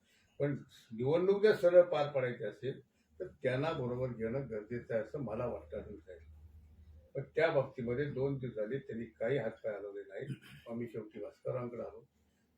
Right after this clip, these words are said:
"भास्करराव, तुम्ही ह्याच्यामध्ये लक्ष घाला, हे काय बरोबर चिन्ह दिसत नाही,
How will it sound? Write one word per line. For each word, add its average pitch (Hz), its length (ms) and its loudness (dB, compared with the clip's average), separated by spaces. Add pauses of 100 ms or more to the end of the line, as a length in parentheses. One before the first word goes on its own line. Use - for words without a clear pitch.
(140)
"भास्करराव, 117 560 -6 (400)
तुम्ही 127 220 0
ह्याच्यामध्ये 120 480 -2
लक्ष 107 220 -8
घाला, 110 300 -4 (500)
हे 120 80 -2
काय 123 200 -2
बरोबर 110 360 -4
चिन्ह 113 360 -10
दिसत 110 400 -10
नाही, 110 260 -8